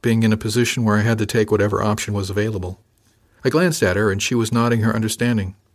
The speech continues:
"So, I liked being aboard ship and figured the best way to make sure I could stay aboard ship was to get qualified to take as many different jobs as I could."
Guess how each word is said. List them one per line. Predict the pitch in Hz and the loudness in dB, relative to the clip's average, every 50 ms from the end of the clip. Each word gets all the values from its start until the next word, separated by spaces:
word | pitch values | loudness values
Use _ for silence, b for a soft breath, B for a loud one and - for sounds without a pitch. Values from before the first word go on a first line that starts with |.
| - - | -18 -12
"So, | - - 139 139 165 175 160 147 | -4 -2 0 0 0 0 -2 -2
I | 117 120 | 0 0
liked | 117 117 127 - | 2 2 0 0
being | - 123 123 | -2 0 0
aboard | 123 113 120 123 127 123 | 0 0 0 0 0 0
ship | - - 120 127 - - | 0 0 0 0 0 -2
and | 110 98 | -4 -4
figured | - 117 113 113 113 107 | -2 -2 -2 -2 -4 -4
the | 104 | -2
best | 107 113 110 - - | -4 -4 -4 -2 0
way | 107 107 | 0 2
to | 113 | 2
make | 110 110 101 - | 2 0 0 -2
sure | - - 117 113 117 | -2 -2 0 0 0
I | 110 | 0
could | 110 107 - | 0 -2 -4
stay | - - 110 110 | -2 0 0 0
aboard | 117 117 123 123 120 - | 2 2 0 0 0 0
ship | - 254 220 - - B B B B B B B B B B | -2 -2 -2 -4 -6 B B B B B B B B B B
was | 117 117 - | -4 -2 -2
to | 120 | 0
get | 104 107 - | 2 0 0
qualified | - - 110 107 110 107 - 110 110 110 | 2 2 2 2 2 0 0 0 0 0
to | - 110 | -2 0
take | - 120 117 - | 0 0 0 -2
as | 107 - | -4 -4
many | 107 107 104 107 | -2 0 0 0
different | 113 110 - 117 110 - | 0 0 0 -2 -2 0
jobs | 113 107 117 113 - 127 | 0 0 0 -2 -2 -4
as | 117 127 | -4 -4
I | 123 | -4
could." | - - 208 220 117 101 | -2 -2 -2 -2 -2 -6